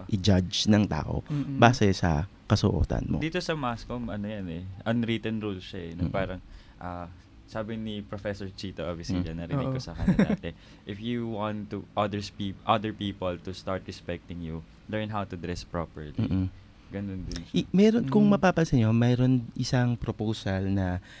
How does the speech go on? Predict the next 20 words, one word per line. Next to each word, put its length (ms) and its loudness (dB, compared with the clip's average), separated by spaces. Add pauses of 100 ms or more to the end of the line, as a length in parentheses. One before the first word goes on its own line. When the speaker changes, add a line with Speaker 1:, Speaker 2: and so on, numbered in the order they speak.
(100)
Speaker 1:
pag-aaral 540 4
yung 140 4
isa 160 2
kong 160 4
estudyante 600 2
para 200 0
sa 160 2
susunod 400 2
na 140 4
taon 360 2
na 140 6 (240)
gusto 240 6
niyang 160 10
pag-aralan 720 6
kung 180 0
ano 300 8
kaya 480 6
ang 100 8
magiging 320 8
epekto 600 2